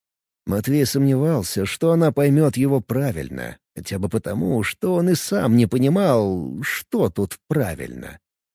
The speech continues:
Он отвёз её домой, а потом только направился к себе.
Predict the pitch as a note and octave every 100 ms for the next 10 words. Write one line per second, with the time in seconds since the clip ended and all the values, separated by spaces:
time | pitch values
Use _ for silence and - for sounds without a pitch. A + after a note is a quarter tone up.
0 | _ - D3 D3 C#3+ D#3 D3 - C#3+ B2
1 | A2 C2+ - - _ - A#2 D3 G#3 G3+
2 | B2+ - G#3+ D#3 D#3+ D#3+ - D#3+ C#3 A#2+
3 | - A#2 - C2+ A#1 -